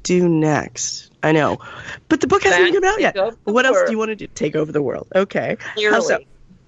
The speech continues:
Speaker 2: Um, okay, so, uh, Carrie Paris, um, is a good friend and is, you know,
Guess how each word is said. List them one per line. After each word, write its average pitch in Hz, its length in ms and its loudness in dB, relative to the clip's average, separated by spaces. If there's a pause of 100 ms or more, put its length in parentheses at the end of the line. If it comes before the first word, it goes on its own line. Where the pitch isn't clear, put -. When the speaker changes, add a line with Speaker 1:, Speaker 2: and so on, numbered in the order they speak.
Speaker 2:
Um, 196 520 0
okay, 208 300 -2
so, 220 640 0 (280)
uh, 190 400 2
Carrie 240 420 0
Paris, 196 640 -2 (140)
um, 156 480 0 (340)
is 185 320 0
a 175 160 0 (360)
good 175 180 2
friend 156 300 0
and 160 320 -2
is, - 420 -2
you 170 100 -4
know, 147 340 0